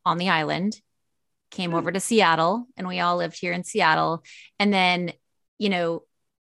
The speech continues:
Speaker 1: because their mom told them so, they'd go back and go visit. But now they all, I mean, a good majority of them moved back.
Speaker 2: Yeah.
Speaker 1: You know, they moved back to Bainbridge,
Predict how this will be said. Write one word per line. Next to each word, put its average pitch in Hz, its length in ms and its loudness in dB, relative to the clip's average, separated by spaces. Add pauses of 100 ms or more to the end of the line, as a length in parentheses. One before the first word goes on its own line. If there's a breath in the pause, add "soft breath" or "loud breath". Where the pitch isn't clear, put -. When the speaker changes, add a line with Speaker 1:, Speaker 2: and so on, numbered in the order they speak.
(140)
Speaker 1:
because 214 280 0
their 185 140 4
mom 175 260 4
told 202 200 -2
them 165 140 -2
so, 160 320 -2
they'd 170 260 0
go 170 140 4
back 160 460 2
and 170 180 -2
go 170 100 2
visit. 208 520 4 (680 loud breath)
But 247 160 4
now 262 340 2
they 247 220 2 (180)
all, 233 600 0 (100)
I 226 80 -6
mean, 220 400 -8 (240)
a 233 80 0
good 214 380 2
majority 208 520 0
of 175 140 -6
them 170 320 -6
moved 190 380 0
back. 220 320 2 (560)
Speaker 2:
Yeah. - 200 4
Speaker 1:
You 269 40 6
know, 240 280 2
they 233 180 4
moved 247 460 2
back 220 240 0
to 233 80 -12
Bainbridge, 254 280 -4